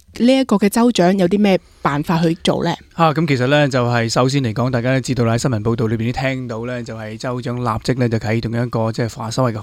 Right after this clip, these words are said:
Speaker 2: 快速嘅，嘅測試嘅計劃嘅。咁你就向呢一個所謂嘅重災區有十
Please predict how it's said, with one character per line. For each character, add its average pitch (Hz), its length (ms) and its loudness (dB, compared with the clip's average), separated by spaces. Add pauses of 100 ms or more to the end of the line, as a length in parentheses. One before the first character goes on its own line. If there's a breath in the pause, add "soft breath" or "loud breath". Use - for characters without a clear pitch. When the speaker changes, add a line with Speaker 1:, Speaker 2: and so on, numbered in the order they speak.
Speaker 2:
快 117 340 0
速 127 160 -2
嘅， 113 140 -4
嘅 117 100 -6
測 143 220 -2
試 - 240 -6
嘅 113 100 -12
計 107 180 -12
劃 104 220 -10
嘅。 110 120 -10 (360 loud breath)
咁 165 80 0
你 185 100 2
就 143 140 2
向 139 340 2
呢 156 280 6
一 - 20 0
個 131 260 4
所 135 220 2
謂 139 80 0
嘅 - 20 0
重 123 300 0
災 147 160 4
區 139 100 0
有 120 120 0
十 - 160 -6